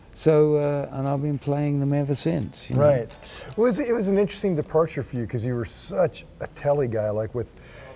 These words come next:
Speaker 2: Head,
Speaker 1: Mm.
Speaker 2: Hands and Feet and Emmylou Harris. You had that, was
Speaker 1: Yeah.
Speaker 2: that, was that a fifty-two, fifty-four? What,
Speaker 1: Oh,
Speaker 2: what
Speaker 1: it was a fifty-three, uh, most
Speaker 2: Fifty-three.
Speaker 1: of the time with Emmy, and then
Speaker 2: Yeah.
Speaker 1: la-, a little later on I got one, I think it's I think it's a fifty-one.
Speaker 2: Yeah.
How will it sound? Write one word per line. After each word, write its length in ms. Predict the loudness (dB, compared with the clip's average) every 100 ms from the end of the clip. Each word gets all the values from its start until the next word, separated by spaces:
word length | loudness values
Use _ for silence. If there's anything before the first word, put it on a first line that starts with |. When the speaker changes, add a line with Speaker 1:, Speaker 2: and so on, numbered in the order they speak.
| 4
Speaker 2:
Head, 180 | 8 10
Speaker 1:
Mm. 40 |
Speaker 2:
Hands 240 | 8 4 2
and 100 | -4
Feet 300 | 0 0 0
and 100 | 0
Emmylou 380 | -2 0 0 0
Harris. 500 | 0 0 -4 -8 -8
You 100 | -4
had 120 | -2 -2
that, 120 | 0
was 80 | 4
Speaker 1:
Yeah. 60 | 6 4
Speaker 2:
that, 60 | -2 -12 -16
was 100 | -10
that 100 | -8
a 40 |
fifty-two, 1400 | -8 -10 -12 -6 -6 -6 -12 -20 -20 -20 -20 -6 -4 -4
fifty-four? 840 | -4 -8 -4 -6 -6 -8 -6 -2 -2
What, 160 | -4 2
Speaker 1:
Oh, 100 | 4
Speaker 2:
what 140 | 6 4
Speaker 1:
it 40 |
was 140 | 2
a 60 | -2
fifty-three, 720 | 0 0 2 -2 2 2 4
uh, 40 | 2
most 100 | 2
Speaker 2:
Fifty-three. 360 | 2 2 2 0
Speaker 1:
of 80 | 0
the 40 | 0
time 200 | 0 0
with 140 | 0
Emmy, 300 | -2 -2 -2
and 140 | 0 0
then 180 | 0
Speaker 2:
Yeah. 60 | 0
Speaker 1:
la-, 160 | 0 0
a 140 | -2 -2
little 320 | 0 2 2
later 400 | 2 0 0 0
on 160 | 0
I 60 | -2
got 260 | -2 -4 -4
one, 440 | -6 -4 -4 -6 -8
I 80 | -8
think 280 | -6 -4
it's 320 | -4 -6 -14 -20 -20 -20 -20 -14
I 80 | -8
think 220 | -4 -4 -4
it's 140 | -4
a 60 | -6
fifty-one. 840 | -4 -2 0 0 0 -2 -4 -8 -14 -20 -20 -20 -20 -18 -12
Speaker 2:
Yeah. 280 | -12 -6